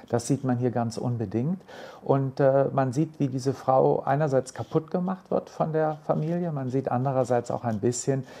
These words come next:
äh, wie sie sich behauptet, wie sie kleine und größere Fluchten findet. Und, äh, insofern geht es schon ganz klar, äh,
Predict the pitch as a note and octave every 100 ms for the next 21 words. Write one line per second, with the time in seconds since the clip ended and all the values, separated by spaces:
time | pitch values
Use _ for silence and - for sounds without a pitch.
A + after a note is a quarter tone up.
0 | - - - - - A#2 A2 B2+ B2+ B2
1 | B2 A2 A#2 - - A#2 - A#2+ A#2+ -
2 | G3 - A#2+ B2 B2 A#2+ A2+ - B2 B2+
3 | D3 D3+ C3 A2+ A#2+ C3+ B2 - - -
4 | D3 - - D#3 D3 - D#3 D#3 E3 E3
5 | - - - - - C3 B2+ B2 C3 B2+
6 | B2+ C3+ B2+ C3 C#3 D#3+ C3+ C#3+ C#3 C3+
7 | - E3 F#3+ G#3 D3+ D3 - C#3 C3 C#3+
8 | D3 -